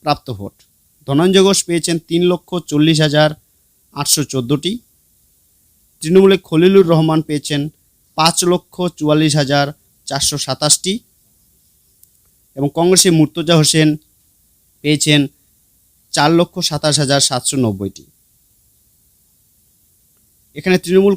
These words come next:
কংগ্রেস, তৃণমূল কংগ্রেসের থেকে এক লক্ষ ষোলো হাজার ছয়শো সাঁইত্রিশটি ভোটে এগিয়ে।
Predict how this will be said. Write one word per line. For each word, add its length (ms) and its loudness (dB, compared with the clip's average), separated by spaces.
কংগ্রেস, 340 2
তৃণমূল 300 2
কংগ্রেসের 460 -2
থেকে 160 -8
এক 80 -6
লক্ষ 180 -8
ষোলো 280 0
হাজার 280 2
ছয়শো 340 -2
সাঁইত্রিশটি 520 -4
ভোটে 280 -6
এগিয়ে। 260 -14